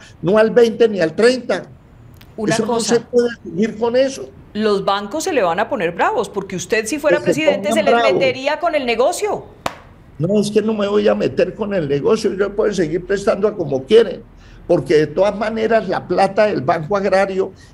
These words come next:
Speaker 1: es finita, es finita. Y los bancos allá que hagan sus negocios,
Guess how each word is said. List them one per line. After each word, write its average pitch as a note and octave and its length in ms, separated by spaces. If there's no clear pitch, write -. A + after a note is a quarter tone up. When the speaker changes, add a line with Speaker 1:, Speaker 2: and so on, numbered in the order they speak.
Speaker 1:
es F#3+ 200
finita, A3 880
es F#3 180
finita. G#3+ 640
Y F3 140
los C#3 240
bancos F3 400
allá G3+ 320
que G#3+ 100
hagan G3 280
sus F#3+ 180
negocios, F3 800